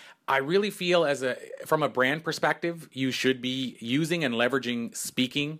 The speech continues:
to grow your business and your brand and your podcast, in fact. So whether you're using the podcast, uh, and leveraging it to grow another business or brand,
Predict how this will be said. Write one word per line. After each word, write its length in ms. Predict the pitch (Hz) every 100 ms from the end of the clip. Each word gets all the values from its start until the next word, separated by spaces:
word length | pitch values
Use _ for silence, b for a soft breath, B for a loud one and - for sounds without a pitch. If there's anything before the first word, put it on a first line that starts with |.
| -
to 80 | 113
grow 320 | 110 120 120
your 180 | 113 104
business 420 | 113 110 123 -
and 200 | 113 113
your 100 | 104
brand 400 | 101 104 123 135 -
and 160 | 135
your 120 | 123
podcast, 500 | - 151 - 92 87
in 80 | 98
fact. 280 | 98 82 - B B B B
So 220 | - 156
whether 280 | 151 180 202
you're 180 | 180 165
using 300 | 165 170 160
the 80 | 131
podcast, 720 | 139 135 143 143 143 143 - B B B
uh, 60 | 113
and 240 | 117 127
leveraging 400 | 135 135 127 123
it 160 | 131 135
to 380 | - 131 123 113
grow 280 | 123 127 123
another 240 | 120 147
business 400 | 143 147 156 139
or 100 | 147
brand, 460 | 139 143 147 147